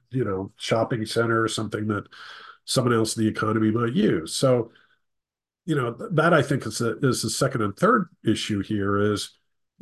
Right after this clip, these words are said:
you really do, industry talks about the demand signal, and the demand signal to me is really contracts. Um,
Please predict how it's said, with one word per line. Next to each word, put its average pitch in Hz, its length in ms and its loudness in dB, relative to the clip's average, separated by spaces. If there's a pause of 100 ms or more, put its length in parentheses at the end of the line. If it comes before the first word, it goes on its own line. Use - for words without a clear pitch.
(140)
you 170 180 6
really 190 300 6
do, 147 340 4
industry 190 480 0
talks 120 300 -2
about 113 260 -2
the - 60 -10
demand 131 500 0
signal, 92 640 -4 (180)
and 127 280 0
the 127 80 0
demand 143 400 0
signal 117 300 0
to 113 60 -2
me 113 140 2
is 104 140 0
really 104 200 -4
contracts. - 1000 -2 (580)
Um, 110 500 0